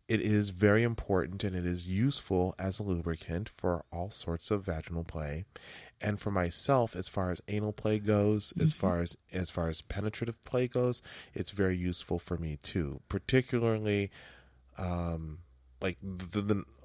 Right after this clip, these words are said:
Speaker 1: some of the less scented ones.
Speaker 2: Right.
Speaker 1: Right. So, so those work because, because those work best for me. Now, there has been a study that was done recently.
Speaker 2: That's right.
Speaker 1: And, uh, I'm looking,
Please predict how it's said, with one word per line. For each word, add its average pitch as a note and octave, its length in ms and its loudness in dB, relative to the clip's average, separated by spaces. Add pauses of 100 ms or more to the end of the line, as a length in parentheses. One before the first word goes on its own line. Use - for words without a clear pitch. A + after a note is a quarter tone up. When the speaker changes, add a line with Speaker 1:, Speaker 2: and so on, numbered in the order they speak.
Speaker 1:
some C3 200 4
of A2 120 2
the F#2+ 100 4
less G2 360 2
scented - 540 0
ones. - 440 0 (100)
Speaker 2:
Right. C#3+ 280 10 (260)
Speaker 1:
Right. F#2+ 260 0
So, F#2+ 200 6
so F#2+ 160 4
those F2 260 4
work F2 300 2 (180)
because, - 420 -8 (120)
because - 360 -4
those - 300 -4 (680)
work G#2+ 360 2
best F2+ 260 0
for - 140 -8
me. D#2+ 260 -6
Now, G2+ 360 4
there B2 200 10
has D#3 380 4
been C#3 340 4
a A2+ 80 2
study C3 460 6
that A#2 180 0
was G2 180 2
done F#2 500 6
recently. G2+ 760 2 (100)
Speaker 2:
That's C#3 300 8
right. F#3+ 260 4
Speaker 1:
And, A2+ 680 6
uh, G#2 480 6
I'm G2 200 0
looking, B2 320 6